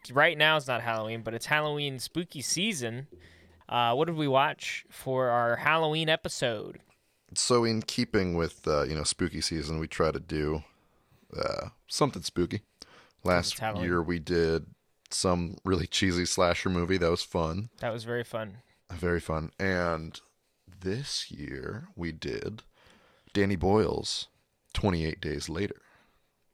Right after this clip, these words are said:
Speaker 1: Yes, we did.
Speaker 2: Um, he would say it's not a zombie movie, but everyone else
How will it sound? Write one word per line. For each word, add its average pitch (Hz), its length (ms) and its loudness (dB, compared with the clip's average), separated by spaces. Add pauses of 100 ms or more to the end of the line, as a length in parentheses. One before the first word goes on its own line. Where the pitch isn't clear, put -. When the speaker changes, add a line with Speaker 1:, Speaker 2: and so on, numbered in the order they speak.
(120)
Speaker 1:
Yes, 131 240 -4
we 123 120 -4
did. 123 320 -2 (1120)
Speaker 2:
Um, 80 500 0 (260)
he - 280 -2
would 117 180 0
say 82 420 0
it's - 260 -8
not 85 420 2
a 76 60 -6
zombie 73 360 -2
movie, 67 500 -6
but - 180 -4
everyone 92 420 6
else 85 460 0